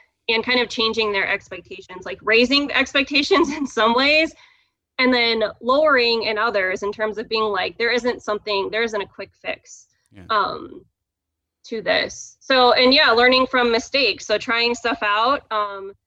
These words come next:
Speaker 1: and, you know, seeing, seeing what happens. I think another challenge is that balance between, um, like, creating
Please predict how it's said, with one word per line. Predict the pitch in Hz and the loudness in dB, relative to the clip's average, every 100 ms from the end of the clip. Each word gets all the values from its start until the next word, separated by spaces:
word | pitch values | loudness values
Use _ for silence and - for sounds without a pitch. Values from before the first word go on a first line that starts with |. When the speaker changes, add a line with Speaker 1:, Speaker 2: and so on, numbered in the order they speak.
| _ _ _ | _ _ _
Speaker 1:
and, | 214 208 - _ | -14 -14 -18 _
you | 226 | -10
know, | 220 185 196 _ | -8 -8 -10 _
seeing, | _ 202 214 226 220 | _ -4 0 2 0
seeing | - 233 233 | -2 0 2
what | 226 | 2
happens. | 240 285 214 202 196 - | 2 2 2 2 -4 -2
I | 247 | 0
think | 254 311 - _ _ - | 2 2 -2 _ _ -2
another | 247 262 269 | 0 2 0
challenge | 262 233 233 226 226 | 0 0 2 0 -4
is | - | -4
that | 202 - | -6 -2
balance | 196 202 214 190 196 | -2 0 -2 -6 -12
between, | 202 196 - 202 196 196 - _ _ _ _ _ _ _ _ - | -14 -14 -12 -6 -4 -6 -8 _ _ _ _ _ _ _ _ 0
um, | 247 247 247 240 247 247 - - - - - _ _ - | 4 6 6 6 4 4 0 -8 -8 -14 -20 _ _ -2
like, | 214 202 - _ _ _ - | 0 0 -2 _ _ _ 0
creating | 269 269 294 294 277 269 262 | 2 4 4 2 2 0 0